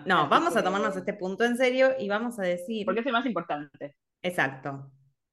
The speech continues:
Speaker 1: Este punto es de ustedes. Nosotras, programa tras programa, vamos a ir compartiendo las temáticas que se vienen y van a tener que decidir si eligen uno o eligen otro. No vamos a decir cuál team.
Speaker 2: Cla-, ay, yo iba a decir lo mismo, qué
Speaker 1: Ay, es porque
Speaker 2: conexión,
Speaker 1: estamos muy
Speaker 2: porque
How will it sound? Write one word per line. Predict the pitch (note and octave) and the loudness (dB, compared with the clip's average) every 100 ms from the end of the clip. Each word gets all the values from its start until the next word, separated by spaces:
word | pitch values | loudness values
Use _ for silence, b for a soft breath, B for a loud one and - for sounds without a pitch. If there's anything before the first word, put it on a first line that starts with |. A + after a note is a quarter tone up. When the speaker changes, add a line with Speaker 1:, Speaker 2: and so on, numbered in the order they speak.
| _ - | _ -2
Speaker 1:
Este | A#3+ D4 | 0 0
punto | C4 D4+ D4 B3 - | 0 0 4 4 4
es | C#4+ | 0
de | G#3 | 0
ustedes. | - F3 C#3+ C3+ C3+ - | 2 0 0 -2 -6 -4
Nosotras, | G#3+ B3+ C#4+ C#4+ G#3+ - - | -2 0 2 2 0 -4 -2
programa | G3+ A3 C#4 C#4+ | 2 4 4 2
tras | - A3+ | -2 -6
programa, | A3 A3 A3 F#3+ A3+ C4+ _ _ _ - | -4 0 0 0 -4 -8 _ _ _ -4
vamos | F#3+ G3+ F#3+ | -4 -2 -2
a | |
ir | F#3 F#3+ F3 F#3 - | 0 0 -4 -8 -8
compartiendo | E3 D#3+ E3 A3 F#3 | 0 0 2 4 4
las | E3+ F3 | 2 2
temáticas | F3 F3 E3+ D3+ D3+ | 2 0 0 -8 -6
que | E3+ | -6
se | G#3 | -2
vienen | A3+ A#3 B3 G#3 | 0 2 0 0
y | |
van | E3 E3+ | 2 2
a | |
tener | D3+ E3 | 0 0
que | F3 E3+ | 2 2
decidir | E3 E3 E3+ E3+ F#3+ - - | 2 0 -4 -2 -2 -4 -8
si | D3+ C#3+ | -8 -6
eligen | D3 D3 D3 E3+ | -6 -6 -6 -6
uno | G#3 G#3+ C#4+ - B B B | -4 -4 -4 -6 B B B
o | D#3 | -6
eligen | C#3+ D3 C3+ | -4 -4 -6
otro. | A#2 A2+ - - | -8 -8 -14 -4
No | B3 | 2
vamos | C#4 F#3+ G3+ | 6 6 4
a | D#3+ | 2
decir | D3+ D#3+ D#3+ | 2 2 -2
cuál | D#3+ E3+ E3+ E3 | 2 2 2 -2
team. | E3+ F#3 F#3 - _ - - | -2 -4 -6 -14 _ -18 -4
Speaker 2:
Cla-, | F#3 - | -2 2
ay, | B3 E4 | 4 4
yo | F4 F4+ | 2 -2
iba | F#4+ | -2
a | |
decir | F4+ F4+ F#4 | -2 0 2
lo | G4 | 2
mismo, | F4 G4 D#4+ D#4+ C#4+ | 2 2 4 6 6
qué | C#4+ | 6
Speaker 1:
Ay, | D4 E4 D#4 | 6 8 6
es | C4 | 6
porque | G#4 D4 | 0 0
Speaker 2:
conexión, | F4 | 2
Speaker 1:
estamos | F#4+ - | 4 4
muy | - | 4
Speaker 2:
porque | E4+ | 4